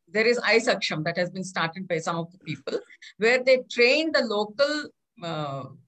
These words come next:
youth in imparting classes. There are examples if you look for them. Now, if you want such things, I would, uh, refer you to the, uh, iSaksham, for example, where they do broadcast from a central device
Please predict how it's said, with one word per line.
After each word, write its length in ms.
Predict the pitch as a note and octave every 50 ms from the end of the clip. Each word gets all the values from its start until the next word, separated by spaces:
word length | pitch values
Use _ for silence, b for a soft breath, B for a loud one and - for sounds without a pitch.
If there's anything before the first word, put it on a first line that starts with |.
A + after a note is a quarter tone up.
| _ _ _ _ _
youth 440 | E3 D#3 F3 B3+ C#4 B3 - - - - - _ b b b b b b
in 360 | G#3 A3+ B3 C4+ D4+ D4 - - _ _ _
imparting 640 | F#3 G3 G#3 G3+ - A3+ G#3+ A3 A3+ A3+ C#4+ C#4+ C#4+ C#4 - -
classes. 560 | G#3 D#3 D3 D3+ D#3 - D3 B2 C3 B2+ -
There 160 | - G#3+ A3+
are 180 | - D4+ E4+ E4
examples 560 | C4 A3+ F#3+ F#3+ G3+ G3 G3 G3 - C#4 C4+ C#4+
if 80 | B3 C#4
you 140 | C4 A#3+ G3
look 240 | F#3 G3+ G#3+ G#3+ -
for 140 | - A3+ F3+
them. 220 | C#3+ B2 A2 B2 C3
Now, 220 | E3+ E3+ E3 D#3+
if 160 | D#3 D#3 - G3
you 100 | F#3 F3
want 340 | E3 D#3+ D#3+ F#3 A3+ B3 -
such 300 | - - A3+ A#3 A3+ - - - -
things, 240 | - C4+ D4 E4 E4+
I 80 | C4+ A#3+
would, 280 | A#3 A#3+ A#3 A3+ -
uh, 200 | C#3 D#3 D#3+ D#3+ D#3
refer 280 | E3 F3 E3+ E3+ A3+
you 260 | A3+ G#3+ A3 A#3 B3 A#3
to 60 | B3+ A3
the, 300 | G#3+ G3+ F#3+ F#3 F3 E3+ - _ _ _ _ _ _ _ -
uh, 420 | D3+ D3 C#3+ C#3 C3+ C3+ B2+ B2+ B2+ - -
iSaksham, 720 | - F3 G3 G#3+ G#3 A3 G#3 - - - - D3+ C3+ C3+ C3+ - _
for 100 | G3 F3
example, 560 | D3 D3 - C#3 B2+ B2+ B2 B2+ A#3 C4 A4 - - _ _ _ _ _ _
where 260 | F#3+ G#3 A3 A#3 A#3+ A#3+ - - -
they 200 | - G#3+ G#3+ G#3 G#3 G#3 A3+
do 220 | B3+ D4+ D#4 B3+ - _
broadcast 720 | - E3+ E3 F#3 F3 - - A#3 F3 C#3+ C3 C3 - - _ _
from 160 | G3+ G3+ G#3+
a 60 | A#3
central 420 | A3+ - A3 F3+ F#3+ F#3+ G#3 G3+ G3
device 540 | G3 E3 C3 C3+ C3+ C#3+ F#3+ B3+ C4 -